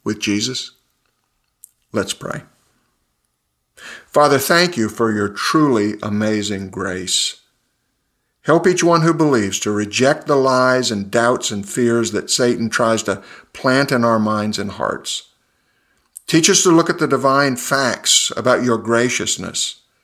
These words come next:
so that we can rest from our labors. We ask it in Jesus' name. Amen.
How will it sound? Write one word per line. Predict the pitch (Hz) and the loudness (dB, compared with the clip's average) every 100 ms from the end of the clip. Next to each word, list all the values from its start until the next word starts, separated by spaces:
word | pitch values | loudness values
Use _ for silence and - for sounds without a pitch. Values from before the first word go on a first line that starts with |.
| _ _ _ _ | _ _ _ _
so | - 135 | -2 2
that | 120 | 2
we | 117 | 2
can | 113 104 104 | 0 -2 2
rest | 127 123 - | 2 4 2
from | - 107 101 | -2 -6 -6
our | 104 110 113 101 | -6 -2 -2 -2
labors. | 95 104 92 58 - - - _ _ _ _ _ _ _ _ _ | -2 -2 -4 -8 -6 -8 -8 _ _ _ _ _ _ _ _ _
We | 107 | -4
ask | 101 110 123 - | 0 2 2 0
it | 123 | 2
in | 123 | 2
Jesus' | 117 120 131 135 131 | 2 0 -2 -2 -2
name. | - - - - _ _ _ _ _ - | -4 -10 -14 -20 _ _ _ _ _ -16
Amen. | 95 92 110 101 - | -10 -4 -2 -2 -4